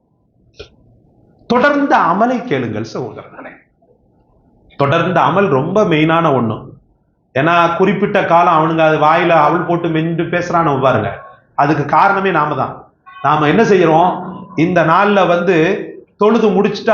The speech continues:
அதோட சரி, ஃபஜ்ர் கூட கிடையாது. அப்ப என்ன செய்வான் அவன்? இத ஒரு வாய்ப்பா பயன்படுத்தி பேச ஆரம்பிக்கும். பாத்தீங்களா, பராத்திரவுன்ற பேர்ல நைட்டு ஃபுல்லா கூத்தடிச்சுட்டு, அன்னைக்கு ஒருத்தன் சொல்றான் கூத்தடிச்சுட்டுன்றான்,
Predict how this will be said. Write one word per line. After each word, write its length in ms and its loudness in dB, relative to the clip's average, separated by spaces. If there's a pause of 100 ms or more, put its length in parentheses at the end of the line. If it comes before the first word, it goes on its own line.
அதோட 200 2 (140)
சரி, 140 0 (100)
ஃபஜ்ர் 320 2
கூட 180 2
கிடையாது. 360 0 (180)
அப்ப 180 0
என்ன 160 -2
செய்வான் 260 0
அவன்? 260 0 (720)
இத 180 0 (140)
ஒரு 100 4 (120)
வாய்ப்பா 380 2 (100)
பயன்படுத்தி 480 -4
பேச 220 -2
ஆரம்பிக்கும். 360 -16 (720)
பாத்தீங்களா, 400 2 (520)
பராத்திரவுன்ற 720 2 (120)
பேர்ல 300 0
நைட்டு 260 -4
ஃபுல்லா 320 0 (120)
கூத்தடிச்சுட்டு, 520 0 (480)
அன்னைக்கு 240 0
ஒருத்தன் 240 -2
சொல்றான் 360 2
கூத்தடிச்சுட்டுன்றான், 840 0